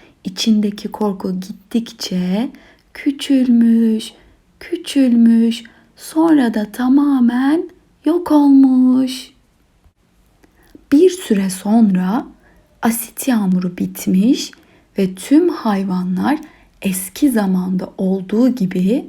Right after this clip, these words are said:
ormana çıkıp oynamaya devam etmişler. Kaplumbağaların dağıttığı hikayeleri birbirlerine anlatmışlar ve ormanda doyasıya oynamışlar.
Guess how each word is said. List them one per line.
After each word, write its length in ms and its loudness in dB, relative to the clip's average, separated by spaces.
ormana 600 4
çıkıp 400 -6
oynamaya 840 2
devam 380 4
etmişler. 840 0
Kaplumbağaların 1120 2
dağıttığı 520 -4
hikayeleri 1040 -2
birbirlerine 640 2
anlatmışlar 1040 -4
ve 200 -6
ormanda 720 0
doyasıya 720 2
oynamışlar. 1160 0